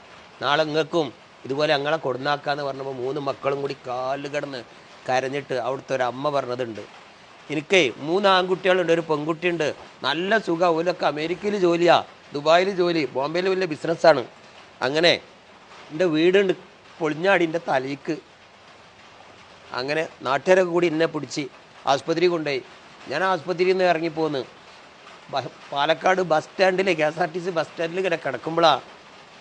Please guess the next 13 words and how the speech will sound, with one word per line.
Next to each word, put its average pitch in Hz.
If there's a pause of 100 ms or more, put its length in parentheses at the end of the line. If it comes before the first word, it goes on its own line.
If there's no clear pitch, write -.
ഈ 151 (120)
ഇരിക്കണ 165
ഉമ്മ 151
എന്നെ 156
അവിടുന്ന് 147
കൊണ്ടുപോയത്. 139
ഇപ്പം -
എനിക്ക് 226
നല്ല 165 (160)
സുഖമാണ്. 160 (560)
ഓ, - (440)
പറയണത്. 151 (440)
ഹേയ്, 156